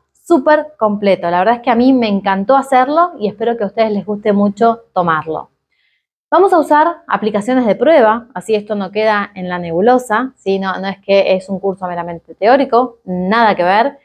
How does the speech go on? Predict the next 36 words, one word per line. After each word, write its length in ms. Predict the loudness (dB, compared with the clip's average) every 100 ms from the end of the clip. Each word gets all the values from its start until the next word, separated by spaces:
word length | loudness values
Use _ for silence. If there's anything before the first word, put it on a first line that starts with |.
| _ -8
Ni 140 | -2
bien 180 | 0 0
empezamos 460 | -4 -2 -2 0
a 60 | -2
usar 280 | 0 -2 2
Postman, 340 | 2 2 -2
empezamos 460 | -4 -4 -2 -2 -2
a 60 |
tirar 380 | -2 -2 -2 -4 -6
requests 440 | -2 2 0 -2
y 40 | -6
recibir 380 | -8 -4 -4
respuestas 640 | -4 -6 -2 -2 0 -4 2
desde 460 | 0 4 2 0 _ _
distintas 500 | -12 -4 -4 0 -2 -4
aplicaciones, 800 | -8 -6 -4 -4 2 2 2 0
así 300 | -6 -8 -2
que 420 | 0 0 -8 _ _
si 140 | 0
bien 300 | 2 2 -4 _
van 180 | -2 0
a 60 |
ver 160 | 0 2
que 140 | 2
no 160 | 4 4
hay 340 | 4 2 -2 -6
como 380 | -4 0 0
una 220 | -2 -2 -2
guía 260 | 2 2
de 60 | 2
ejercicios, 720 | -2 -6 -4 -4 0 -2 0
hace 260 | -2 2 2
esto, 180 | -2
hace 160 | -6 0
lo 120 | 2
otro 380 | 2 2 0